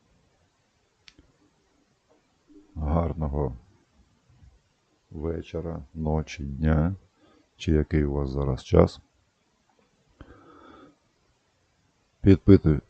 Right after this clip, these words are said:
підписуйтесь на канал, ставте лайки, пишіть коментарі. І до зустрічі.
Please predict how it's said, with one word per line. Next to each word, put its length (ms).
підписуйтесь 840
на 140
канал, 480
ставте 500
лайки, 480
пишіть 380
коментарі. 720
І 120
до 140
зустрічі. 560